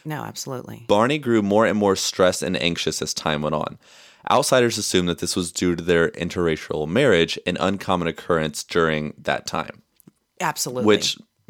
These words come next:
Speaker 2: yeah, that was, I'm sure, played a huge part in everything.
Speaker 1: Yeah.
Speaker 2: Some criticized the pair based solely on their union.
Speaker 1: Of course.
Speaker 2: None of this helped either spouse, and things got so bad for Barney that he was forced to take off work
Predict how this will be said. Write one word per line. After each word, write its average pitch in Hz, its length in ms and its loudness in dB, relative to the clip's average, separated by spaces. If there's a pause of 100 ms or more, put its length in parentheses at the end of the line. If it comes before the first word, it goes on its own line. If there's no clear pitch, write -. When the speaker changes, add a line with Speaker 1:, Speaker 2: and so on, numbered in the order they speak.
(120)
Speaker 2:
yeah, 101 240 0 (240)
that - 140 -4
was, - 220 -10 (120)
I'm 85 260 -4 (120)
sure, 90 240 -4
played 85 180 -2
a 78 40 -6
huge 87 320 -6
part 71 180 -2
in 82 60 -4
everything. 76 320 -10 (100)
Speaker 1:
Yeah. 104 240 -10 (480)
Speaker 2:
Some 139 340 0
criticized 156 580 2
the 87 80 2
pair 82 280 2
based 90 360 0
solely 101 540 4
on 78 160 0
their 78 120 -2
union. 76 440 -6 (320)
Speaker 1:
Of - 200 -14
course. - 340 -16
Speaker 2:
None 101 220 2
of 123 60 2
this 117 280 4
helped 98 340 2
either 113 220 4
spouse, 85 480 2 (280)
and 92 140 -6
things 104 220 0
got 92 160 0
so 110 360 2
bad 104 300 2
for - 140 -6
Barney 87 340 2
that 85 160 -2
he 92 120 -4
was 87 140 0
forced 90 280 0
to 85 80 -2
take - 400 -2
off 92 320 0
work 85 400 0